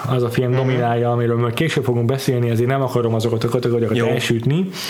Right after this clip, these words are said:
Speaker 1: de van egy olyan hipotetikus kategória, amiben szerintem lett volna esélye indulni a Woman Under the Influence-nek, ez pedig a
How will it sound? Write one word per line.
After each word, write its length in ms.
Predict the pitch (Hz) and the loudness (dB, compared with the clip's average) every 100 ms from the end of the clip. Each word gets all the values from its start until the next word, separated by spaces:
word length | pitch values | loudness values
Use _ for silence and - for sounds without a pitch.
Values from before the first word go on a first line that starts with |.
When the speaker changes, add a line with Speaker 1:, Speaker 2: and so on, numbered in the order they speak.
| - - - | -8 -4 -2
Speaker 1:
de 80 | |
van 120 | 143 170 | 0 0
egy 160 | 147 | 0
olyan 120 | 147 | 0
hipotetikus 720 | 127 175 160 139 135 127 127 117 | 0 0 0 0 -2 0 0 0
kategória, 540 | 147 139 127 127 120 | 0 0 0 0 0
amiben 260 | 120 117 117 | 0 0 0
szerintem 400 | 120 113 120 123 | 0 0 0 0
lett 260 | 139 139 | -2 -2
volna 280 | - 117 107 | -2 0 0
esélye 380 | 107 104 107 104 | 0 0 0 0
indulni 520 | 104 110 107 107 104 | 0 0 0 0 0
a 200 | 98 98 107 - - - - | 0 -2 -4 -10 -12 -8 -2
Woman 480 | 123 139 113 110 - | 0 2 0 -2 -2
Under 340 | 120 113 110 107 | 0 2 0 0
the 80 | 107 | 0
Influence-nek, 760 | 131 131 156 156 160 185 185 - - - - - - | 0 0 -2 0 -2 -2 -4 -12 -14 -12 -10 -12 -6
ez 140 | 123 - | -4 0
pedig 280 | 127 123 | 0 2
a 280 | 123 120 117 | 0 -2 -6